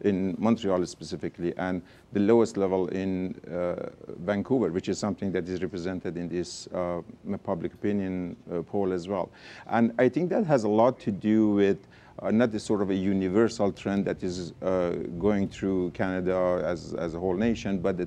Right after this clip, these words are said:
kind of things that are happening in different regions and the kind of interactions and experiences that people have with diversity. And I think those experiences are much more pleasant in a place like Vancouver compared to what it is in,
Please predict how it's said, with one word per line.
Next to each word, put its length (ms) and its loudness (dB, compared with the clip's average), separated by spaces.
kind 220 2
of 80 0
things 220 -2
that 120 -2
are 120 -2
happening 420 -2
in 100 -4
different 320 -4
regions 440 -2
and 180 -4
the 80 -8
kind 440 2
of 180 2
interactions 720 2
and 140 -2
experiences 800 0
that 240 0
people 300 0
have 420 2
with 380 -2
diversity. 680 0
And 140 -4
I 100 -2
think 240 -4
those 260 0
experiences 640 0
are 120 -4
much 240 -2
more 120 -2
pleasant 520 0
in 80 -4
a 40 -4
place 360 -4
like 120 -2
Vancouver 500 -2
compared 420 -6
to 80 -2
what 140 -2
it 100 -4
is 180 -4
in, 260 -6